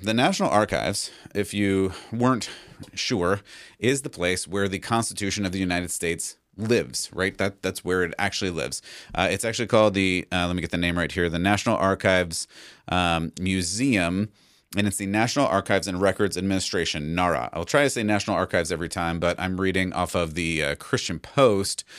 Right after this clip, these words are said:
um, uh, article in this one. So anyway, the National Archives Museum in Washington, D C has apologized and agreed to provide a personal tour to a pair of visitors who sued the Federal Records Agency last week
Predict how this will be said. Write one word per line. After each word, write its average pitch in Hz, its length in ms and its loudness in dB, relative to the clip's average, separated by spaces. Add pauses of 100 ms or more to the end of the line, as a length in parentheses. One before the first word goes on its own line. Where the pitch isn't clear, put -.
(340)
um, 80 420 -2 (140)
uh, 69 320 -4
article 85 340 0
in 76 80 -4
this 73 160 -6
one. 64 100 -12
So - 200 -6 (880)
anyway, 110 180 2
the 95 80 0
National 120 320 2
Archives 101 320 2
Museum 87 460 -2 (440)
in 123 300 2
Washington, 117 440 0
D 107 160 -2
C 87 180 -2
has 85 240 -2
apologized 90 1040 2
and 95 100 -4
agreed 98 400 -2
to - 80 -6
provide 87 340 2
a 85 60 0
personal 160 420 2
tour 101 280 0
to 95 160 -4
a 85 40 -2
pair 143 200 2
of 139 80 2
visitors 98 380 0
who 90 100 -4
sued 139 480 0
the 92 180 -6
Federal 107 300 2
Records 95 340 0
Agency 98 360 0
last 92 260 -2
week 90 200 -6